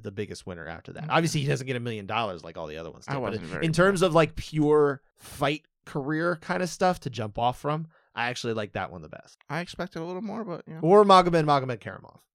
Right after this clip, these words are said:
Speaker 2: Okay.
Speaker 1: who is now a two-time millionaire.
Speaker 2: He was, yeah, that was a good, good, good way to win.
Speaker 1: Yeah. Um,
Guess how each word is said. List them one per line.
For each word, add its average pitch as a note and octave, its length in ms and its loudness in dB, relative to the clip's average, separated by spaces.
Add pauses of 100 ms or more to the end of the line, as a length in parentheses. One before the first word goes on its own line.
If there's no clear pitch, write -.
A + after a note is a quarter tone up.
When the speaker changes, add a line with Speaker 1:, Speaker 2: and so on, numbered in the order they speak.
Speaker 2:
Okay. - 280 -8
Speaker 1:
who C#3 100 2
is B2+ 100 0
now C3 200 -2
a A2 40 -6
two-time A2 380 -6
millionaire. F2 420 -12
Speaker 2:
He C#4+ 80 -20
was, - 240 -14
yeah, F3+ 200 -14
that F3+ 120 -12
was F3 120 -16
a - 20 -20
good, - 180 -20 (220)
good, G2 140 -8 (360)
good - 140 -16
way G2 100 -14
to - 80 -16
win. - 200 -18 (160)
Speaker 1:
Yeah. A#2+ 160 -10 (280)
Um, C#3+ 480 -2